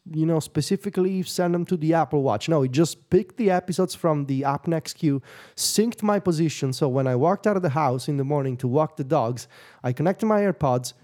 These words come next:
and picked up where I was listening. When I was back home, I closed Pocket Casts on the watch,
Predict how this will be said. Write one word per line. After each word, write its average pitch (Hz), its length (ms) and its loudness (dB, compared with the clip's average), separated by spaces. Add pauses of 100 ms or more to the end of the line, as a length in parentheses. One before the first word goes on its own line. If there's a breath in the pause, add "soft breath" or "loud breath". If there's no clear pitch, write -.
(180 soft breath)
and 123 240 0
picked 208 200 0
up 196 200 2
where 185 100 2
I 170 60 4
was 156 240 0
listening. 127 420 0
When 123 80 -2
I 135 60 -2
was 131 160 -6
back 165 320 0
home, 262 400 2 (500 soft breath)
I 160 500 2
closed - 640 0
Pocket 180 340 0
Casts 190 320 0
on 165 220 0
the 139 80 0
watch, 143 460 0